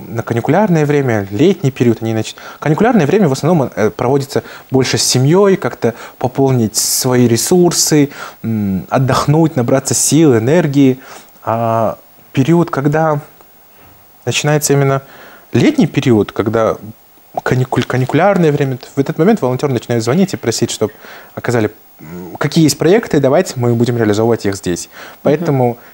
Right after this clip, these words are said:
Speaker 1: сель-, сельские местности, районные центры никогда не остаются в стороне.
Speaker 2: Мгм. Проявляют инициативу, да?
Speaker 1: Да.
Speaker 2: Приходят
Speaker 1: Т-,
Speaker 2: с
Speaker 1: там,
Speaker 2: проектами интересными.
Speaker 1: э, там даже волонтерская деятельность, вы понимаете, она,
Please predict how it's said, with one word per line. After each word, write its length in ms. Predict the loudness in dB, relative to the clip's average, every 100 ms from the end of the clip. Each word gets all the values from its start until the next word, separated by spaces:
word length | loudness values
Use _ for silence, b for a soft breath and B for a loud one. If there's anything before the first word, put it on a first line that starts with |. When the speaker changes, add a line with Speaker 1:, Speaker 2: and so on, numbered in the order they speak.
| -8
Speaker 1:
сель-, 680 | -4 -4 -6 -8 -2 0
сельские 580 | 0 -2 0 0 0 -2
местности, 340 | 0 0 -2 -2
районные 340 | 0 0 -2
центры 280 | -2 -4 -4
никогда 480 | -2 -2 -2 -2 -2
не 80 | -4
остаются 320 | -6 -8 -8
в 40 |
стороне. 360 | -10 -8 -8 -14 -8
Speaker 2:
Мгм. 360 | -8 -6 -10 -10 _ -20 B B
Проявляют 460 | -2 0 0 0 0
инициативу, 640 | -2 0 -4 -4 -6 -4
да? 200 | -6 -4
Speaker 1:
Да. 200 | -4 -4 -6
Speaker 2:
Приходят 340 | -14 -6 -4 -4
Speaker 1:
Т-, 20 |
Speaker 2:
с 20 | -2
Speaker 1:
там, 140 | 0
Speaker 2:
проектами 420 | 2 0 -2 -4 -8
интересными. 600 | -12 -12 -12 -12 -18 -8
Speaker 1:
э, 360 | -2 0 0 0
там 160 | 2 2
даже 160 | 2
волонтерская 500 | 2 0 0 -2 0
деятельность, 360 | 2 2 0 0
вы 100 | -2
понимаете, 300 | 0 -2 0
она, 140 | -2